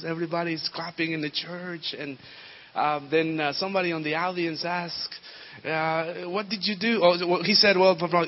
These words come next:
for example, for my twenty-fifth anniversary, I took her to Beijing, China." Everybody's clapping.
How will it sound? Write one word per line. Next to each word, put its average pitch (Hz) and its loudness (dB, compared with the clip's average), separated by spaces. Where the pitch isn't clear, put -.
for 175 8
example, 139 2
for 147 -4
my 151 2
twenty-fifth 196 0
anniversary, 156 -4
I 123 0
took 160 -4
her 160 -4
to 147 -6
Beijing, 139 -4
China." 123 -6
Everybody's 147 -2
clapping. - -12